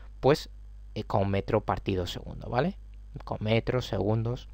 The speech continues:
El caso es que estos cuarenta y ocho mil metros perfectamente los podemos pasar a kilómetros, ¿de acuerdo? Pues el espacio que ha recorrido en veinticinco minutos va a ser igual a cuarenta y ocho mil metros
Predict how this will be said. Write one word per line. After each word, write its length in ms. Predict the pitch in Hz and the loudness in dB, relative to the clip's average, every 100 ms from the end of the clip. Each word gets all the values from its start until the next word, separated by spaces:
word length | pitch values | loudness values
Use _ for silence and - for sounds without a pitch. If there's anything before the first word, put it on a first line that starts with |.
| - - - - - - - - | -14 -14 -14 -14 -16 -16 -16 0
El 180 | - 147 | 4 6
caso 260 | 202 196 202 | 8 10 10
es 80 | - | 8
que 80 | |
estos 220 | 180 170 - | 6 6 8
cuarenta 320 | 147 139 131 | 8 10 8
y 60 | |
ocho 180 | 131 - | 8 8
mil 180 | 139 151 | 8 10
metros 360 | 165 160 160 - | 8 8 4 6
perfectamente 1000 | 117 - 120 - 120 123 117 127 147 - | 6 8 8 10 10 10 8 6 4 0
los 220 | 120 98 - | 2 2 2
podemos 460 | 104 98 104 113 | 2 6 6 6
pasar 380 | - 120 - 101 | 6 4 6 4
a 80 | 90 | 4
kilómetros, 760 | 117 135 175 95 - - - - - | 8 10 10 8 2 -8 -10 -12 -14
¿de 100 | - | -14
acuerdo? 400 | - 113 113 143 - | -8 -4 2 2 2
Pues 680 | 113 104 120 - - - - - - - - - - - - - - - | 4 6 6 4 -6 -8 -12 -14 -14 -14 -14 -14 -14 -14 -14 -14 -14 -4
el 160 | 127 104 | 0 0
espacio 720 | - - 110 - 117 104 101 - - | 2 8 8 8 8 8 8 -2 -2
que 100 | - | 0
ha 20 | |
recorrido 440 | 104 110 107 123 104 | 2 6 6 8 6
en 60 | |
veinticinco 400 | 92 98 101 98 | 2 0 0 2
minutos 420 | 104 113 - 131 - | 4 2 2 0 0
va 60 | 101 | 0
a 40 | |
ser 180 | - 110 | 2 2
igual 320 | 123 143 139 - | 4 4 4 0
a 140 | 98 | -4
cuarenta 380 | - 101 95 101 | 2 2 2 2
y 40 | |
ocho 220 | 98 - | 2 2
mil 180 | 107 117 | 0 2
metros 400 | 123 123 151 - | 2 2 -2 -4